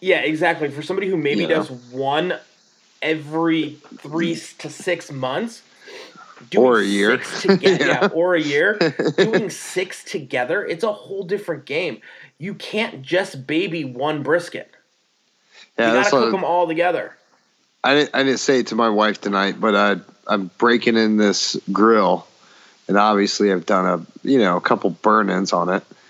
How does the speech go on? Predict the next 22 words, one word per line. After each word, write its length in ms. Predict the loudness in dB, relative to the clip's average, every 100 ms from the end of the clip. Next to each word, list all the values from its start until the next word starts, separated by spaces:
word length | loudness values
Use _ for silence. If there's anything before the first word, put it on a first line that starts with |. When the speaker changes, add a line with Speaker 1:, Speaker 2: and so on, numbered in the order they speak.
| _ _
Speaker 2:
but 120 | 2 4
I'm 200 | 2 -2 0
breaking 360 | 0 2 2
it 120 | 2 2
in. 420 | 2 2 0 -4
I 140 | 0 2
don't 160 | 4
know 120 | 4 4
where 100 | 2
the 80 |
hot 300 | 2 0 0 -2
spots 380 | -2 -2 0
are 160 | -2 -2
yet. 300 | 0 -2 -4 -6 _ -20 -20 _
You 100 | 0
know, 180 | 2 4
I'm 120 | 2
trying 180 | 2 2
to 60 | 2
figure 480 | 2 2 4 4 4
it 60 |
out. 300 | 4 2 -2